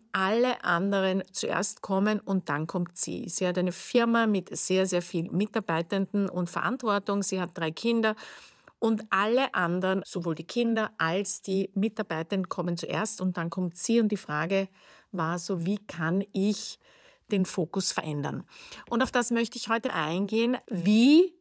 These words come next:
gehst du selbst mit dir um? Wie ernst nimmst du dich selbst? Muss erst was Schlimmes passieren, dass du aus ganzem Herzen Ja zu dir sagst, dass du Grenzen setzt, dass du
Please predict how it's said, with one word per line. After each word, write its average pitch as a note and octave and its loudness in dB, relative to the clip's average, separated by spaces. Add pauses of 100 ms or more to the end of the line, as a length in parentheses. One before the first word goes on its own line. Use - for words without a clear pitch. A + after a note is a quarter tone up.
gehst - 2
du C#4 6
selbst G3 0
mit A3+ 4
dir A3+ 4
um? B3 4
Wie G#3+ 0
ernst G#3 0
nimmst G#3+ 4
du G#3 2
dich F3+ -2
selbst? - -2
Muss A3 4
erst G#3 0
was G#3+ 0
Schlimmes A#3 2
passieren, A3+ 0
dass A3 0
du G#3+ -2
aus - -4
ganzem G3+ -2
Herzen G3+ -2
Ja E3+ -2
zu - -6
dir E3+ -2
sagst, E3 -6
dass F#3+ 0
du G3 -8
Grenzen F#3+ -2
setzt, - -2
dass F#3+ -2
du F3+ -6